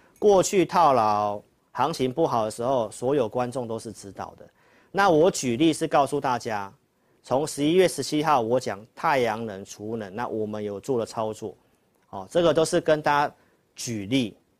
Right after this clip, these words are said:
啊，因为我没办法把所有扣讯都给大家看了，那我节目整集都讲元晶就好了，不是吗？所以这是逻辑的问题，好，那这观众都是非常清楚的。所以这是我们第一次的操作价差，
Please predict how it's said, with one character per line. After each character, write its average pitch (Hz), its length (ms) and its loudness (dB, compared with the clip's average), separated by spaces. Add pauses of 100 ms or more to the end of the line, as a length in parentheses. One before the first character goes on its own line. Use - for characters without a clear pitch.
(140)
啊， 104 160 -10
因 143 80 -2
为 175 100 2
我 123 160 2
没 110 140 -8
办 143 180 0
法 90 120 -6
把 92 120 -6
所 147 240 0
有 156 100 4
扣 139 220 0
讯 135 160 -6
都 135 80 -4
给 107 140 -8
大 107 120 -8
家 110 80 -6
看 107 220 -12
了， 98 80 -14
那 147 140 -4
我 123 140 0
节 123 200 -6
目 160 180 -2
整 110 220 -6
集 110 160 -12
都 143 140 -2
讲 110 220 -8
元 104 200 -8
晶 120 180 -10
就 123 140 -8
好 98 180 -10
了， 87 80 -16
不 101 120 -14
是 107 180 -14
吗？ 82 160 -20 (360)
所 196 140 0
以 196 40 4
这 220 100 2
是 220 180 4
逻 156 220 4
辑 117 180 -6
的 110 140 -4
问 131 200 0
题， 90 220 -16 (100)
好， - 120 -16
那 135 100 -6
这 165 140 0
观 156 180 2
众 151 140 0
都 147 80 4
是 147 100 0
非 143 100 -2
常 120 140 -2
清 120 220 -10
楚 87 180 -18
的。 - 80 -20 (500)
所 214 160 2
以 214 60 6
这 233 100 4
是 233 140 2
我 196 80 6
们 135 180 0
第 180 180 4
一 185 40 2
次 175 240 0
的 139 140 2
操 151 240 2
作 143 180 2
价 127 220 2
差， 113 280 -6